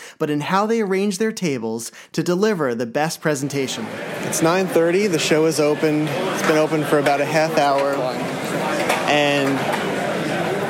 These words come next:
there is an incredibly nice crowd here.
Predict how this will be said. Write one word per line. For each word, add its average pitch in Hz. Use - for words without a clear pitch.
there 294
is 160
an 143
incredibly 190
nice 160
crowd 151
here. 123